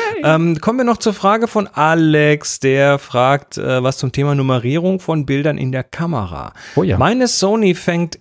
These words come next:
Speaker 1: immer nach neuntausendneunhundertneunundneunzig wieder bei Null an. Gibt es da eine Möglichkeit, ein Endlosnummernverfahren zu aktivieren? Ist das bei allen Kameraherstellern so?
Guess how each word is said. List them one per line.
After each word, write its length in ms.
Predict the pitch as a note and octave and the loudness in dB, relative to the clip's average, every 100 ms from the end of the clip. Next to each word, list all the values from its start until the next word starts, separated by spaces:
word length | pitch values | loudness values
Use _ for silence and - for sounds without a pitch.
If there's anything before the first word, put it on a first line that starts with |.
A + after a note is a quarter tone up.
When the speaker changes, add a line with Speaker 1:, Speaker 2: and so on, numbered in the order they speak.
| _ | _
Speaker 1:
immer 320 | G3 A#3+ A3+ | 0 2 2
nach 340 | E3+ F3 F#3 | 4 2 2
neuntausendneunhundertneunundneunzig 1800 | D3+ D3 G#3+ G#3+ F#3 F3+ F3 D3+ D#3 E3+ D#3 C#3+ C3+ D3 C#3+ B2 C#3 C3 | 0 2 2 2 2 2 2 2 2 2 2 0 -2 -2 0 0 -2 -4
wieder 160 | B2 B2+ | -4 -4
bei 140 | B2+ | -2
Null 240 | B2+ C3 B2+ | -2 -2 -2
an. 340 | F#2 F2 F2 - _ - _ _ | -4 -6 -10 -16 _ -20 _ _
Gibt 240 | - - | -4 0
es 100 | B3 | -2
da 120 | - | 0
eine 120 | G3 F3 | 2 4
Möglichkeit, 580 | D#3 F3+ G3+ - F3+ | 2 0 -4 0 -2
ein 200 | F3 D3 - | 0 -4 -4
Endlosnummernverfahren 1500 | D3 F#3+ G3+ F3 E3 D#3 D#3 D#3 D3+ C#3+ - B2+ C3 B2 B2 B2+ | -2 -2 -2 -2 0 2 2 4 4 2 0 0 2 2 2 -2
zu 160 | - | -4
aktivieren? 840 | B2 - - A2 A2+ A2+ G2+ F#2 - _ | -6 -4 -4 -4 0 2 2 0 -6 _
Ist 240 | C3+ - | -6 -2
das 160 | E3 - | -2 -2
bei 180 | D#3 D#3+ - | -6 -6 -4
allen 400 | A#2+ C3 C#3+ C#3+ | 0 2 2 2
Kameraherstellern 1200 | - A2+ G#2 G2+ G2 G#2 F#2+ - G#2 F#2+ F2 F2+ | 0 -2 0 0 0 0 -2 -4 -4 -4 -6 -8
so? 320 | G2 F2 - | -8 -8 -10